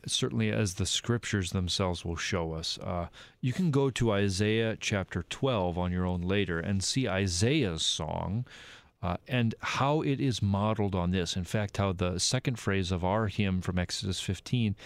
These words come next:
is quoted right there directly in Isaiah chapter twelve. Likewise, you can go to Second Samuel twenty-two, or, uh, the same psalm is also sung in Psalm eighteen.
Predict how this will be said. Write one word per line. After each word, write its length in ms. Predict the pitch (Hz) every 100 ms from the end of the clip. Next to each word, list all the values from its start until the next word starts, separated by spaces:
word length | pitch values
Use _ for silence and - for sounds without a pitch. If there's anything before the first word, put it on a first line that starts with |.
| - - - -
is 240 | 107 98 - -
quoted 580 | - - 156 147 90 87
right 360 | 82 95 127 -
there 180 | 113 101
directly 560 | 95 95 92 87 87
in 220 | 90 104
Isaiah 460 | 85 85 82 85 82
chapter 360 | - 85 - 80
twelve. 460 | - 107 82 78 - - -
Likewise, 420 | 123 127 135 120
you 80 | 123
can 120 | 160
go 120 | 143
to 120 | 127 117
Second 420 | - 131 151 117
Samuel 540 | - 120 120 117 113
twenty-two, 1000 | - - 107 - 92 - - 175 107 104
or, 360 | 175 180 120 123 151
uh, 60 | - 151 139 - 107 156
the 140 | 104
same 480 | - - 139 156 139
psalm 520 | - 131 113 95 98 - - -
is 140 | 113 -
also 600 | 120 135 143 - 92 90
sung 520 | - 101 90 95 98
in 460 | - 107 92 98 113
Psalm 400 | - - 92 92 95
eighteen. 920 | 98 95 - - 156 107 80 80